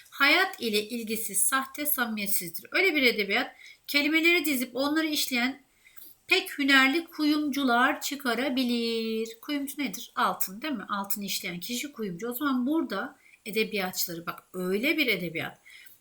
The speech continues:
kelimeleri dizip onları işleyen pek hünerli kuyumcular çıkarabilir. Yazarları kuyumcuya benzetmiş. Gördün mü?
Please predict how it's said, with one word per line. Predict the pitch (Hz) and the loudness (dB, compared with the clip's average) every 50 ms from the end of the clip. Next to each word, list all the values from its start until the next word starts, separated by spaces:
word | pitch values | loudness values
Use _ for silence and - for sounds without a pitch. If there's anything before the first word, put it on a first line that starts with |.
| - | -8
kelimeleri | - - 247 240 262 262 269 277 294 320 311 294 269 | -2 0 0 2 2 2 2 4 4 2 2 0 0
dizip | 277 233 196 202 202 - | 0 0 0 -2 -4 -4
onları | 226 233 233 240 262 269 | -6 -2 0 0 0 0
işleyen | 269 262 - - 269 247 247 247 | 0 0 -2 -2 -2 -4 -4 -4
pek | - - 359 - - | -4 -4 -4 -4 -4
hünerli | 269 247 247 220 214 202 214 214 | -2 -2 0 0 0 -2 -4 -4
kuyumcular | - 254 254 254 240 220 190 190 214 247 285 285 | -2 0 2 2 2 0 -4 -4 -4 -4 -4 -4
çıkarabilir. | - - - 339 339 339 294 277 233 185 175 | -4 -6 -4 -4 -4 -4 -2 -2 -4 -4 -4
Yazarları | 190 202 196 196 - 240 214 - 202 247 233 233 | -4 -6 -4 -6 -6 -6 -6 -6 -6 -6 -8 -8
kuyumcuya | - - 208 190 190 180 - 202 190 190 - | -8 -10 -8 -8 -6 -8 -8 -8 -10 -10 -10
benzetmiş. | 175 160 147 - - 170 - - - - - - - - - | -10 -10 -10 -10 -12 -12 -14 -16 -14 -8 -6 -6 -6 -8 -10
Gördün | - 175 170 180 185 - 370 359 226 | -12 -10 -10 -6 -4 -4 -4 -4 -4
mü? | 180 - | -8 -10